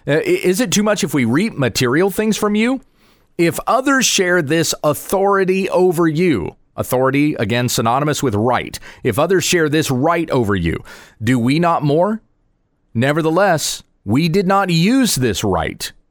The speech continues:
but we endure all things so that we will cause no hindrance to the gospel of Christ." Again, just because Paul says in verse twelve, "We gave up this right," doesn't mean that he expects all the other apostles or half-brothers of Jesus or anybody else,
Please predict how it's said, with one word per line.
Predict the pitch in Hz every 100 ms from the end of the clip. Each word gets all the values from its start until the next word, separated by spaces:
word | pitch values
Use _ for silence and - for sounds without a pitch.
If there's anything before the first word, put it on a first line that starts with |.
| _ _ _ _ _ 123
but | 123
we | 147
endure | 156 147 143
all | - 147 151
things | - 170 151 -
so | 156
that | 139 127
we | 110 151
will | 156 151
cause | 143 143 131 127 120
no | 117 135 147 147
hindrance | 131 135 131 127 -
to | 123
the | 113
gospel | 117 113 - 110
of | 95
Christ." | 98 85 - - - -
Again, | 123 131 127 87
just | 98 139 185 -
because | 202 196 196
Paul | - 185 185
says | - 233 208 147
in | 107
verse | 117 -
twelve, | - 196 151 90 87 - - _ _ _ _
"We | 107 196
gave | 247 190 120
up | 107 -
this | 104 113
right," | 95 87 85 - _
doesn't | 110 156 202 180
mean | 175
that | 156
he | 127 151
expects | 139 - 151 135
all | 151 143
the | 139
other | 147 147
apostles | 117 131 127 135 117
or | 104
half-brothers | 127 131 - 123 117 117
of | 95
Jesus | 104 113 120 101
or | 107
anybody | 113 107 104 104
else, | 110